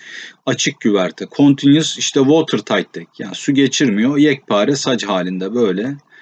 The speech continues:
Şurada sadece ambar kapakları var, onunla kapıyorsunuz böyle. Devam eden bir güverte var. Peki bu iç güverteler ya da traverse bulkhead dediğimiz bunlar ne işe yarıyor?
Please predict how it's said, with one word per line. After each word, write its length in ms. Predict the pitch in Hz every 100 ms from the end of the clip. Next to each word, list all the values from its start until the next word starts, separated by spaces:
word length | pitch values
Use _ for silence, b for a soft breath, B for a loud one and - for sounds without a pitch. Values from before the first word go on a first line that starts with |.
| b b
Şurada 320 | 151 117 107
sadece 340 | 135 127 107
ambar 340 | 101 117 123 120
kapakları 560 | - - 120 - 117
var, 100 | 131
onunla 420 | 117 101 110 123 -
kapıyorsunuz 720 | - 117 - 101 - 95 113 98
böyle. 280 | 87 104 175 _ b b b b _
Devam 340 | 131 143 165 135
eden 280 | 113 147 135
bir 100 | 123
güverte 500 | 107 110 117 - 87
var. 160 | 90 -
Peki 400 | 170 156 143 135
bu 220 | 135 - _ -
iç 180 | 151 -
güverteler 920 | 117 104 90 - 85 95 - - - _ _ _ _ _ _ _ _ -
ya 180 | 135 110
da 240 | 104 117 -
traverse 500 | - 123 110 104 110 -
bulkhead 480 | 117 107 - 87 -
dediğimiz 680 | 101 90 87 117 - - _ b b b b b
bunlar 280 | 180 185 120
ne 160 | 107 123
işe 280 | 123 - 92
yarıyor? 260 | 82 78